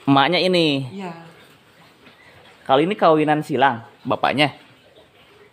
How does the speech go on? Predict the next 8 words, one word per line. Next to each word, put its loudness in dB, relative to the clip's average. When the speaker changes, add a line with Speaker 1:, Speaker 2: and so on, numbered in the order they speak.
Speaker 2:
Ya -14
silang. -14
Speaker 1:
Silang, -6
betul. -14
Speaker 2:
Dari, -8
kan -14
dari -14
koperasi. -20